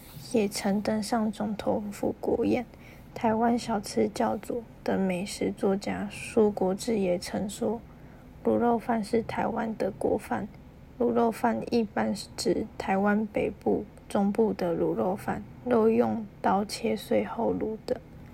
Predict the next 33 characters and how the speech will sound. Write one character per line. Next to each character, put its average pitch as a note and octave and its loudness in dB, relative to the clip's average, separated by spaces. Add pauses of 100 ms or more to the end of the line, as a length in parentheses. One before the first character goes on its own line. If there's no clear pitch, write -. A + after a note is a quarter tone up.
(560)
而 A#3 4
在 A3+ 0 (840)
南 G#3+ 6
部 A3+ 4
称 A3 0
之 G#3 2
肉 G#3 8
燥 G3+ 0
饭， A3 -6 (400)
肉 A3+ 6
是 A3 2
用 A3 6
机 G#3+ 2
器 G#3+ 0 (100)
绞 - 0
碎 G#3 2 (240)
卤 A#3 2 (140)
的。 - -4 (960)
南 G#3+ 2
部 B3 6
也 A3 6
有 A3 6
卤 - 0
肉 A3 4
饭， A#3+ -6 (340)
则 G3+ 2
只 - -4
用 G#3+ 0
大 G#3 -2
块 G#3+ -6
三 A3+ -6
层 F3+ -4
肉， A#3 0